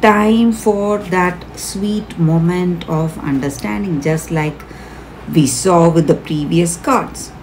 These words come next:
And whatever you wish for is going to be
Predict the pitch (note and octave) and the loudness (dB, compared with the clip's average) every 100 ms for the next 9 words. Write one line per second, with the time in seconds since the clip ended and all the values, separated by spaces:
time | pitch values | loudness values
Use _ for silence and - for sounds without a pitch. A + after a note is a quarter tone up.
0 | - - G#3 G#3 G3+ B3 D#4 - - A3 | -18 -2 0 2 4 4 4 0 4 4
1 | G#3+ A#3 G#3+ G#3 A#3+ G#3+ G3 A3+ - - | 6 4 2 0 0 2 2 2 0 0
2 | A#3 G3 C3 - C3+ C3+ C#3+ D#3 D#3 D#3 | 0 0 -2 -2 -2 -2 0 2 4 2
3 | D#3+ C#3+ D#3+ D#3+ | -2 0 -2 -2